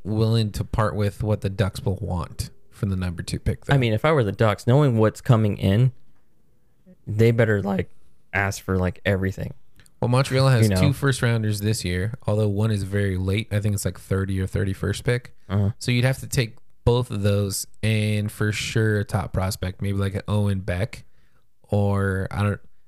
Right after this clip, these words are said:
Speaker 1: They just re-signed Caulfield, or they just gave him a, like, an eight million dollar contract, so they're not getting rid of him.
Speaker 2: Uh-huh.
Speaker 1: But you're asking for a big name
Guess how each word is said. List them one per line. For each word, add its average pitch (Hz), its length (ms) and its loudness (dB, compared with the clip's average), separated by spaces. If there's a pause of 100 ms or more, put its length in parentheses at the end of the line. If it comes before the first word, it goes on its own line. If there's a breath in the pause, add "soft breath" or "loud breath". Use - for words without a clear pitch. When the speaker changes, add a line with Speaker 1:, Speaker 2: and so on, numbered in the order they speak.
(100)
Speaker 1:
They 131 160 2
just 131 320 -2
re-signed 107 480 0
Caulfield, 104 640 -2
or 110 100 2
they 104 100 0
just 107 160 -2
gave 107 200 -2
him 101 160 0
a, 92 280 -2 (760)
like, 101 140 0
an 95 120 0
eight 113 140 0
million 107 260 2
dollar 92 240 0
contract, 95 500 -2
so 98 120 -2
they're 104 160 2
not 110 120 0
getting 101 180 0
rid 92 140 0
of 92 60 -2
him. 92 300 -2 (400)
Speaker 2:
Uh-huh. 104 140 2
Speaker 1:
But 101 320 0 (640)
you're 151 100 6
asking 147 220 0
for 131 100 2
a 120 60 2
big 113 200 0
name 113 280 2